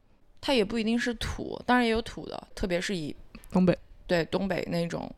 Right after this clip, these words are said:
Speaker 1: 或者是其他河南啊、河北这些黄土地啊、农民这些形象已经深入人心的，大家会很自然地把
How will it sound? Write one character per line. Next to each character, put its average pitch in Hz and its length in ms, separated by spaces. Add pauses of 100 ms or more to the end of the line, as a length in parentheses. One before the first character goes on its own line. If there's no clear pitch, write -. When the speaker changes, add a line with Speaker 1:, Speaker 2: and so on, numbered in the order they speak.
(120)
Speaker 1:
或 196 160
者 170 60
是 170 120
其 - 200
他 170 200
河 156 220
南 165 140
啊、 151 240
河 151 160
北 160 260
这 156 180
些 156 360 (640)
黄 165 220
土 165 180
地 190 160
啊、 165 160
农 156 180
民 170 160
这 175 120
些 165 80
形 151 180
象 160 160
已 - 20
经 147 120
深 170 160
入 165 160
人 147 180
心 151 160
的， 147 60
大 160 120
家 160 160
会 160 280 (200)
很 147 200
自 - 120
然 156 140
地 156 80
把 - 100